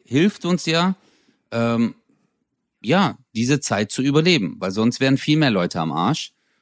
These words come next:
Und, äh, so schafft ja auch die Medizin immer mehr diese Modifikation des Menschen. Auf der einen Seite mikrobiologisch, äh, aber auf der anderen Seite halt auch mechanisch, dass man eventuell irgendwann,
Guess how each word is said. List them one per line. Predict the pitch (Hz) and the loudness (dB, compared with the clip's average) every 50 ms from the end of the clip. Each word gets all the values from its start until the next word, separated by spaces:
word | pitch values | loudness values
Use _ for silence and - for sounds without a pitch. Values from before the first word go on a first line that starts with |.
| _ _ _ | _ _ _
Und, | 107 107 107 107 95 - - | -2 2 2 2 0 -2 -6
äh, | - 107 | -6 -4
so | 95 95 123 | 0 0 0
schafft | 127 - 160 151 - - | 2 2 0 -2 -2 -4
ja | 131 123 | -6 -6
auch | 127 - | -6 0
die | - | 2
Medizin | 127 127 123 120 113 - - - 147 165 180 - | 2 2 2 2 -2 -2 -4 -2 0 0 0 0
immer | - - 143 151 135 | 0 0 2 4 4
mehr | 117 110 117 139 156 | 4 4 2 0 -2
diese | 139 127 120 117 110 117 113 | 0 0 0 0 2 0 0
Modifikation | 107 104 110 117 135 131 131 117 - 131 - - 120 110 - - - 147 160 170 151 | 2 2 2 2 2 2 0 -2 -2 -4 -4 -4 -6 -6 -4 -2 -2 0 0 0 0
des | 131 107 - - | -2 -2 -2 -2
Menschen. | 104 107 110 120 - - 170 185 | 0 0 0 0 -2 -2 -2 -2
Auf | - - 120 - | -2 -2 -4 -4
der | - 131 110 | -4 -2 0
einen | 117 127 123 | 2 2 2
Seite | 110 113 110 104 - 120 110 | 4 2 0 0 0 0 2
mikrobiologisch, | 104 107 113 127 120 - - 127 104 110 110 107 98 98 98 101 113 123 165 185 202 - - - _ _ _ _ _ _ _ _ _ _ - | 4 4 4 4 4 2 -2 0 2 4 2 4 2 2 0 0 0 0 -2 -2 -4 -6 -10 -14 _ _ _ _ _ _ _ _ _ _ -4
äh, | 110 107 107 107 107 107 104 104 101 98 87 - _ _ _ _ - | -2 0 2 2 2 2 2 2 2 0 -2 -4 _ _ _ _ -8
aber | - 107 101 110 | -6 -2 -2 -2
auf | 107 - | -2 -4
der | - - - | -6 -8 -2
anderen | - 117 247 233 135 143 139 | 2 2 2 4 4 4 4
Seite | 127 135 131 135 - - 143 139 139 139 123 - _ _ _ _ _ _ _ _ | 4 2 0 -2 0 0 0 2 2 0 -4 -8 _ _ _ _ _ _ _ _
halt | - 110 117 - - | -4 -4 -2 -2 -2
auch | - 113 113 110 - - - | 0 0 0 0 -2 -6 -8
mechanisch, | - 107 107 107 101 - - 190 214 185 117 95 82 - - - - - _ _ _ _ | -2 0 0 0 0 2 2 2 4 4 2 0 -2 -6 -10 -12 -14 -16 _ _ _ _
dass | 101 98 - | -10 -6 -2
man | - 110 110 107 | 0 0 0 0
eventuell | - - 113 107 117 113 107 - 117 95 107 113 127 151 139 - - _ | -2 -2 0 2 2 4 4 2 0 2 0 0 0 0 -2 -4 -6 _
irgendwann, | 123 131 139 135 131 113 95 101 98 107 123 156 156 | 2 4 6 6 4 4 4 2 2 2 2 2 0